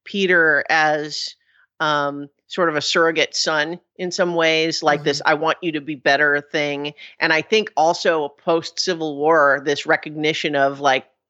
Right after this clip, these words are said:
Speaker 1: "What if I had gotten this kid killed?"
Speaker 2: Yeah.
Speaker 1: That's why I've gotta keep him at arm's length, because he wants to do these big things.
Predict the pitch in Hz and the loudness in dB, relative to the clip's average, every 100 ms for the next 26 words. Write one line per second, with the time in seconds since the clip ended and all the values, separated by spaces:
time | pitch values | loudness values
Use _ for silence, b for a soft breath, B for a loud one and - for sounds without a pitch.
0 | _ 175 151 180 185 165 147 139 151 156 | _ -6 2 2 4 2 0 -2 -4 -4
1 | 147 - - 131 - 147 107 - _ _ | -12 -14 -14 -14 -10 -8 -8 -14 _ _
2 | _ _ - 160 135 135 _ _ _ _ | _ _ -14 -12 -12 -16 _ _ _ _
3 | - 202 202 196 202 196 175 160 190 175 | 0 0 0 0 2 2 0 0 0 0
4 | - 196 185 170 156 165 156 147 180 196 | -6 -14 -10 -10 -6 -4 -4 -6 -2 -2
5 | 147 - 160 175 151 - B B - 247 | -2 -6 -2 0 0 -2 B B 0 0
6 | 190 190 214 - - - 185 190 180 165 | 4 4 4 2 -6 -6 -4 -4 -4 -6
7 | - 196 185 - 202 185 180 | -2 0 0 0 2 2 0